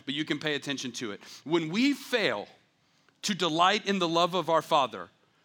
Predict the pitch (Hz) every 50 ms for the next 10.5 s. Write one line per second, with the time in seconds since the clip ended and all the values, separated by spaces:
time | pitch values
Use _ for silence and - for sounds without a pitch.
0 | _ _ _ _ _ _ _ - 165 226 269 285 277 220 220 196 - - 208 196
1 | 175 165 - - - 180 180 180 190 208 226 202 - - 170 - - - 196 196
2 | 190 - 208 185 156 170 151 120 160 151 147 139 123 113 110 107 104 - - -
3 | - - _ _ _ _ 185 185 190 196 180 165 165 - - 175 170 165 165 165
4 | 160 - 175 151 131 123 127 147 143 139 131 110 135 123 117 95 95 92 - -
5 | - - - - _ _ _ _ _ _ _ _ _ _ _ _ _ _ _ _
6 | _ _ _ _ _ - _ _ _ _ - - _ _ 151 165 160 143 135 160
7 | 226 285 311 269 - - - 285 240 190 143 127 120 113 - - _ _ _ -
8 | - 220 226 208 190 190 156 120 117 135 208 208 214 226 233 240 233 185 202 180
9 | 160 165 180 185 196 214 202 214 196 160 170 180 175 - 170 180 170 180 180 180
10 | 175 175 175 180 156 127 120 110 101 82